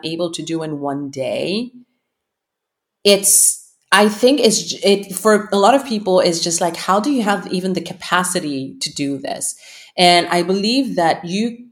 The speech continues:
we all have very, very large capacity, but what gets people limited in the amount of stuff that they can do, experience, you know, have fun with on a daily basis is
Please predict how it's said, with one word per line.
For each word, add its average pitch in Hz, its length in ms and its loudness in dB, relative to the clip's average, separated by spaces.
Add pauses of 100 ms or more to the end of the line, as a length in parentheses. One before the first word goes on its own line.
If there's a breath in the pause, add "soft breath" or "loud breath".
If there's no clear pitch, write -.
(120)
we 180 200 -2
all 214 280 4
have 170 320 -4 (140)
very, 165 320 0
very 156 280 -2
large 139 360 -2
capacity, 165 840 -6
but 151 200 -2
what 175 420 0
gets 185 300 -2
people 160 520 -6
limited 151 520 -2
in 160 240 -8
the 156 100 -4
amount 151 340 -2
of 151 80 -2
stuff - 540 -4
that 160 160 -4
they 156 140 -2
can 151 340 -6 (560 loud breath)
do, 208 500 4
experience, 185 1300 2
you 180 140 -2
know, 156 120 -2
have 202 360 -4
fun 196 260 0
with 170 160 0
on 165 160 -4
a 156 80 -4
daily 151 320 -6
basis 208 720 -4 (400 loud breath)
is 165 480 2